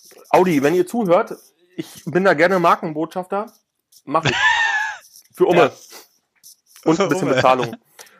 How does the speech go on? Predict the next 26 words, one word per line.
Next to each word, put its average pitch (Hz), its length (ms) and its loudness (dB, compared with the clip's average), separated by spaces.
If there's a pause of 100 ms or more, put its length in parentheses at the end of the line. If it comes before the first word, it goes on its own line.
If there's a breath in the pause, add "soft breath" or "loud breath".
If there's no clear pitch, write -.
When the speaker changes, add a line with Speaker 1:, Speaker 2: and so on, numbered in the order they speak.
Speaker 1:
Aber 139 340 0
hier, 151 280 -2
äh, 135 340 -2 (140)
äh, 202 240 -4
we-, 139 240 -4 (200)
guck 185 180 -2
dir 214 100 0
doch 185 120 2
mal 185 120 0
bei 151 160 -4
dem 160 260 2
I-, 156 200 -8 (260)
<laughs> - 0 - (120)
ja, - 140 2 (380 loud breath)
guck 185 160 -2
dir 190 100 -2
doch 160 160 2
mal 165 140 -2
vom 160 200 -2
V 156 200 0
W 160 100 0
den 160 220 -2
I 147 80 -8
D 156 140 -4
drei 135 300 -2
an. 139 220 -6